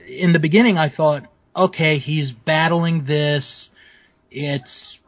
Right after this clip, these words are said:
probably a one-time thing. It's in his dream and that's it." And then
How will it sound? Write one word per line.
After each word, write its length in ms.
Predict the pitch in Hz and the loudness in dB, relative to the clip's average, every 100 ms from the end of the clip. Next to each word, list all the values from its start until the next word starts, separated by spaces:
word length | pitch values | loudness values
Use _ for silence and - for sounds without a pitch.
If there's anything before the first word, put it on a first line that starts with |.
| _ | _
probably 560 | - 143 151 156 156 170 | -4 4 4 4 2 0
a 40 | |
one-time 760 | 156 147 156 175 143 170 175 180 | 0 2 2 2 0 0 2 0
thing. 500 | 180 170 160 160 151 | 0 -2 0 0 -2
It's 140 | 135 131 | -4 -4
in 180 | 143 160 | 0 0
his 160 | 165 143 | 0 -2
dream 640 | 139 151 151 147 151 147 | 0 2 4 4 2 2
and 140 | 135 | 2
that's 260 | 131 127 - - | 2 2 -2 2
it." 280 | 208 117 104 _ - - - - _ _ | 2 2 -4 _ -20 -20 -20 -20 _ _
And 180 | 180 190 | 4 8
then 540 | 226 262 226 202 190 | 8 6 6 4 2